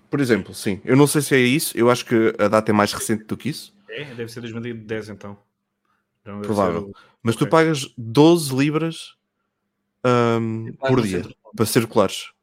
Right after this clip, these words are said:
Speaker 1: no centro
Speaker 3: Sim.
Speaker 1: de Londres. Eles vão expandir, a zo-, tipo, a-, até agora a zona acho que vai até à zona três, eles vão expandir até à zona do aeroporto, até à zona, zona sete ou oito.
Speaker 3: Certo.
Speaker 1: Atenção. Precisa de citação, mas eu tenho a sensação que é mais ou menos este, os valores.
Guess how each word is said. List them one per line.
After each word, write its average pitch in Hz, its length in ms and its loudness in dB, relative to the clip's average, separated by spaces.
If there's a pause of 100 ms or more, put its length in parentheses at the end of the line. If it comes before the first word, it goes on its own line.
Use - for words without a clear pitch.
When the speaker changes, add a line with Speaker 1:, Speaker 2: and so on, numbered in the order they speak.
(360)
Speaker 1:
no 107 100 -4
centro 107 240 -6
Speaker 3:
Sim. - 40 -10
Speaker 1:
de 110 40 -8
Londres. 90 280 -8 (480)
Eles 120 160 4
vão 143 100 4
expandir, 143 400 0
a 123 60 4
zo-, 110 260 -6
tipo, 113 220 -6
a-, 80 100 2 (120)
até 117 140 0
agora 131 220 4
a 123 40 4
zona 127 280 0
acho 120 120 -4
que - 60 -18
vai 110 160 4
até 101 600 0 (240)
à 101 80 -2
zona 104 260 0
três, 120 420 -2 (180)
eles 117 180 2
vão 123 140 0
expandir 131 340 -2
até 143 180 -2
à 131 60 4
zona 131 240 0
do 127 80 0
aeroporto, 127 500 -2
até - 120 -6
à 104 40 -2
zona, 110 300 -4
zona 110 240 -6
sete - 360 -8
ou 87 100 -8
oito. 73 280 -12 (720)
Speaker 3:
Certo. - 180 -6
Speaker 1:
Atenção. 95 340 -6 (1040)
Precisa 107 260 -4
de 104 80 -10
citação, 113 640 -2
mas 101 100 -6
eu 107 60 -6
tenho 104 180 0
a 101 40 -6
sensação 104 440 -8
que 120 120 -8
é 107 40 0
mais 107 140 0
ou 110 60 -4
menos 107 140 -2
este, 101 240 -12
os 92 180 -12
valores. 92 340 -8